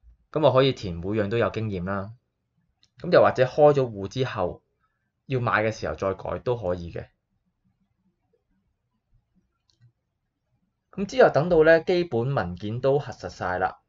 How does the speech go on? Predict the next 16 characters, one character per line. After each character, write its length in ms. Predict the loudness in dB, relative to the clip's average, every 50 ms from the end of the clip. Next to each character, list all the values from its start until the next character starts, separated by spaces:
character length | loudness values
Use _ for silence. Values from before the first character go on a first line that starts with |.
| _ _ _ _ _ _ _ _ _ _ -10
咁 160 | -10 -8 -6
I 240 | -4 -2 -2 -2 -2
B 240 | -2 -6 -6 -4 -4
就 120 | -2 -2
會 100 | -4 -4
要 240 | -4 -4 -4 -4 -4
求 400 | -8 -10 -12 -12 -12 -12 -12 -16 -20 _ -10
你 120 | -8 -4 -4
入 100 | -4 -4 -6 -8 _ _ _ -20 -20 -20 -20 -20 -20 -16 _
最 280 | -2 0 0 0 0 -4
少 220 | -6 -8 -8 -8 -6
一 100 | -6 -6 -6 -8
萬 160 | -10 -8 -6
蚊 240 | -6 -6 -8 -10 -14 _ -20 -20 -20 _ _ -14
港 220 | -12 -10 -8 -4
幣 220 | -4 -4 -4 -4